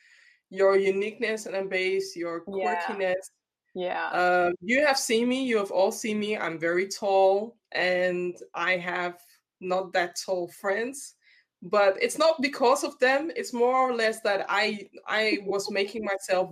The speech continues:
Speaker 1: very small, was making myself very small until somebody told me, like, "Why are you always making yourself small? You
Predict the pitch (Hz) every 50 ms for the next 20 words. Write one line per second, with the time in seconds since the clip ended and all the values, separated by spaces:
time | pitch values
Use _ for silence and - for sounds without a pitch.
0 | 156 - 180 180 185 190 208 214 - - 240 208 196 190 175 160 - 156 - -
1 | - 175 185 180 165 170 170 185 214 220 220 - - 202 190 185 185 180 180 -
2 | - 170 180 170 160 160 175 170 170 180 180 180 180 - - 190 175 165 156 151
3 | 175 185 - 202 190 185 - 196 185 190 185 180 190 - - - 175 180 - 180
4 | 175 156 160 160 160 - 180 175 180 180 185 190 190 190 180 180 180 180 180 175
5 | 175 170 170 349 349 _ _ _ _ _ _ _ _ _ _ _ - 185 185 180
6 | 180 180 175 170 175 - 175 170 160 - 175 165 165 160 160 - - - - -
7 | - - 208 196 190 175 160 156 151 - _ - 175 175 175 175 180 185 185 185
8 | 190